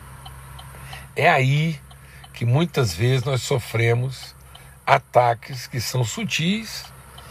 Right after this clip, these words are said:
são simples, pequenos, mas que podem perturbar nossa alegria, podem roubar a, a nossa celebração. Então,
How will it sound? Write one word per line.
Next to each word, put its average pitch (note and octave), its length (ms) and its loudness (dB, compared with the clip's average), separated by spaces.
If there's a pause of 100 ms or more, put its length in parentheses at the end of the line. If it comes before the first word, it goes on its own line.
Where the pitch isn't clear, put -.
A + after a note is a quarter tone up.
(220)
são E3+ 300 0 (240)
simples, A3+ 720 -2
pequenos, F#3 720 0 (320)
mas C#3 140 4
que F3 100 0
podem D3 560 2 (440)
perturbar C3+ 600 2
nossa B2+ 340 -2
alegria, B2 640 0 (400)
podem B2 300 2
roubar C3 800 2 (1300)
a, C3 420 4
a B2+ 40 0
nossa C#3 380 2
celebração. C3 760 0 (1500)
Então, C#3+ 540 2